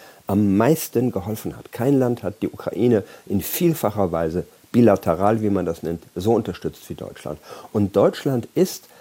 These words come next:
nach, äh, dem vierundzwanzigsten Februar, dem Beginn des russischen Angriffs, jenes Land gewesen, das am radikalsten, fast kann man sagen, im Westen seine Politik umgesteuert hat.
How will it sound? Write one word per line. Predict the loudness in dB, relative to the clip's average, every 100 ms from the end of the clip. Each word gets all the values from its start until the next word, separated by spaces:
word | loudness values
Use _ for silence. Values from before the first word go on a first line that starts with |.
| -20 -6
nach, | 0 0 0 -4 -6
äh, | -2 -2
dem | 0 -2
vierundzwanzigsten | 0 2 2 0 -4 -4 -10 -10
Februar, | -8 -8 -8
dem | -8 -8
Beginn | -2 2 4
des | 4 0
russischen | -6 -8 -8
Angriffs, | -8 -6 -6 -6 -8 -20 _
jenes | -2 2 4 4 2
Land | 0 0 -2
gewesen, | -6 -4 -4 -4 -6 -8 -20 _
das | -2 -2 -2 -2
am | 0 0 -4 _
radikalsten, | -2 0 0 -2 -2 -2 -2 -6 -8
fast | -6 -8 -8
kann | -6 -4
man | -4
sagen, | -4 -4 -4
im | -4 -2
Westen | 0 0 -2 -2
seine | 0 0
Politik | -2 -4 -4 -4
umgesteuert | -6 -6 -12 -16 -16 -16
hat. | -20